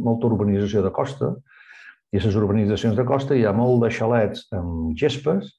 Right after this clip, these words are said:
que s'arreguen durant tot l'estiu i tenen uns consums enormes. Els, els, els estudis que s'han fet mostren consums quatre i cinc vegades per damunt de la mitjana normal.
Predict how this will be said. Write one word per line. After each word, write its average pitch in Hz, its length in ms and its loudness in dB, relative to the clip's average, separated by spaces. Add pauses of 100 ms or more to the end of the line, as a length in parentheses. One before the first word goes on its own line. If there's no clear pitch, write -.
(580)
que 113 160 2
s'arreguen 120 420 2
durant 92 240 0
tot - 220 -4
l'estiu - 320 -10 (260)
i 120 80 0
tenen 117 240 4
uns 120 160 4
consums 101 380 -2 (100)
enormes. 95 520 -4 (580)
Els, - 180 -14
els, 85 300 -8
els 90 300 -12 (100)
estudis 101 320 -4
que 104 100 -4
s'han 104 160 -2
fet 113 240 0
mostren 107 380 0
consums 107 400 0 (560)
quatre 120 400 2
i 135 60 -6
cinc 120 200 2
vegades 104 400 0
per 113 160 0
damunt 104 300 0
de 107 100 0
la 98 140 -4
mitjana 95 480 -4
normal. 92 560 -6